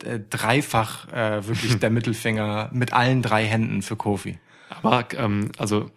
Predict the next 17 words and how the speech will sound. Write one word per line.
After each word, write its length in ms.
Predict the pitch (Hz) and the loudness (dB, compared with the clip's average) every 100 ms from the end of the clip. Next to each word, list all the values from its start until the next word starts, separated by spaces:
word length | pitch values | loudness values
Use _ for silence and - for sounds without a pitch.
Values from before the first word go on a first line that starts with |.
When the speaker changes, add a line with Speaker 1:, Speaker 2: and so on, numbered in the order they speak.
| - - | -14 -4
Speaker 2:
Cain, 400 | 117 123 123 120 _ - | 0 0 0 -8 _ -4
Cain 180 | 123 117 | 0 2
Velasquez 400 | 110 120 117 - | 2 0 -2 -2
hat, 220 | 113 - 113 | -4 -4 -4
hat 160 | 104 | -4
eine 80 | 110 | -2
Knieverletzung. 640 | 135 147 104 101 - 120 - - - - - _ _ | 0 0 0 -2 -6 -10 -10 -20 -20 -20 -20 _ _
Das 100 | - | -8
ist 40 | 110 | -4
halt 120 | 113 | -4
ein 40 | |
bisschen 220 | 107 - 107 | -4 -4 -2
die 60 | |
Sache 260 | 101 107 160 | 0 0 0
jetzt 200 | 165 - | -6 -6
so. 80 | 117 | -2
Speaker 1:
Ja. 280 | 135 139 101 | 2 2 0